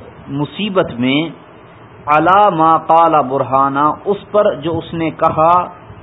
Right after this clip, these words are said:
کوئی دلیل۔ یعنی جب ان کا بھائی ان کو کسی مصیبت کے لیے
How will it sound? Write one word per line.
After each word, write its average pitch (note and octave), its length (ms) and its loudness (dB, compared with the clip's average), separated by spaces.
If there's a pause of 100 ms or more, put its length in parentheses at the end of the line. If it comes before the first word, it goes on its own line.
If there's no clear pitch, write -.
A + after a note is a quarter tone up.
(120)
کوئی E3+ 340 -4 (180)
دلیل۔ C3 440 0 (400)
یعنی G3+ 360 -2 (440)
جب D3 300 0
ان G3 140 -6
کا F#3 200 0
بھائی C#3+ 420 -2
ان E3+ 120 -2
کو E3+ 140 -6
کسی D#3+ 340 -10
مصیبت E3+ 580 -6
کے F3 120 -6
لیے D3+ 460 -6